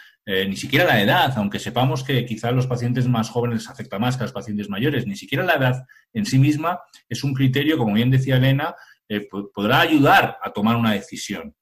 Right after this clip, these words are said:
¿vale? Pero no implica que yo me abstenga de hacer nada una vez tomada la decisión, que, sino que yo tengo que agotar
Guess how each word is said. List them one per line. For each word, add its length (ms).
¿vale? 200
Pero 180
no 160
implica 680
que 100
yo 140
me 80
abstenga 480
de 100
hacer 320
nada 300
una 180
vez 140
tomada 340
la 60
decisión, 560
que, 140
sino 180
que 100
yo 160
tengo 320
que 120
agotar 580